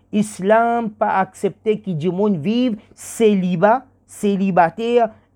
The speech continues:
éloigné, tout seul. Il dit non, moi, moi, pour vivre tout seul, moi.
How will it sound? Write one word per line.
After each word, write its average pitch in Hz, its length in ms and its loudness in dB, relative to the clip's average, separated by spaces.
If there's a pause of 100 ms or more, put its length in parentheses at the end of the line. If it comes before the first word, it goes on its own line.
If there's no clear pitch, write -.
éloigné, 202 880 2 (240)
tout 214 140 2
seul. 175 420 0
Il 202 140 0
dit 185 160 2
non, 208 260 2 (180)
moi, 202 240 4
moi, 208 140 4
pour 190 140 0
vivre 202 240 0
tout 175 100 -2
seul, 170 300 0
moi. 151 280 -4